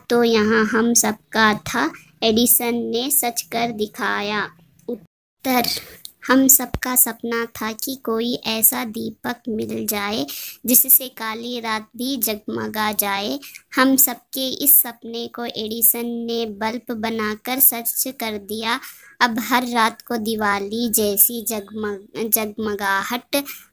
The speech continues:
हर जगह रहती है, कहीं भी अंधेरा नहीं रहता है। अर्थ पढ़कर कविता की पंक्तियों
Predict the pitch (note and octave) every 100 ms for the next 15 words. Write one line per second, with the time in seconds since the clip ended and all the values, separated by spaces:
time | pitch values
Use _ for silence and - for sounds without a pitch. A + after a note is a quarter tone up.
0 | - C#4 C#4 A3 A3 A3 G#3+ G#3 G3+ -
1 | - A3 G#3+ G#3 F#3+ - - G#3 A3 A3+
2 | G#3 - A3+ - G#3 G#3 - G3+ G#3 G#3
3 | A3+ A#3+ G#3+ G#3 B3 A#3+ G3+ - - G3
4 | F#3+ - G3+ E3+ - - - - - -
5 | - _ _ _ _ - - _ _ -
6 | B3 C4 - D4+ - C4 A#3+ - B3+ B3+
7 | B3 A3 A3 G#3+ A#3+ B3 C4+ C4+ B3 A3
8 | G3+ G#3 - A#3+ A#3 A#3 A#3+